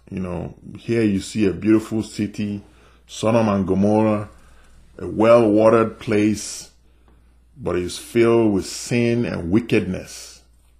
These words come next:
And God is going to judge this city, and he's, he's rightfully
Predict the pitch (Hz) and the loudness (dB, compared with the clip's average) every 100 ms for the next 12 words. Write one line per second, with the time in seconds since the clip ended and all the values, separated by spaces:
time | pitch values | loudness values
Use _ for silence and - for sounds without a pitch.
0 | - - 95 92 90 87 85 85 104 107 | -20 -16 -10 -6 -6 -6 -6 -2 0 2
1 | 101 87 101 104 101 95 80 101 98 90 | 0 -2 -2 0 -2 -6 -4 0 0 -2
2 | - 98 92 - - - - - 98 - | -6 -4 -4 -8 -16 -20 -16 -10 -10 -10
3 | - 65 82 82 80 82 85 - - 87 | -14 -12 -12 -8 -8 -8 -10 -14 -12 -10
4 | 76 90 107 113 - - - | -8 0 2 0 -4 -16 -16